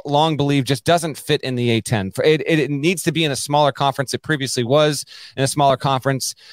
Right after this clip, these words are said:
Um, it has never performed well in the Atlantic ten,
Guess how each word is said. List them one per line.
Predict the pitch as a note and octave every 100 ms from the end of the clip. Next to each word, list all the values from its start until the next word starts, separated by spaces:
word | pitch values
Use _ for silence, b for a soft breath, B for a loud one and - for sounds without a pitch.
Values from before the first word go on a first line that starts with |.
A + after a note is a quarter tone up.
| B _
Um, | A2 A2 F#2+ E2+ -
it | B2+
has | B2+ A#2
never | C3+ C#3+ D3
performed | - B2+ C3+ C3 G#2+
well | B2 B2+ C3+ -
in | A#2+
the | C3
Atlantic | A2 A#2 B2+ B2
ten, | - B2 A#2+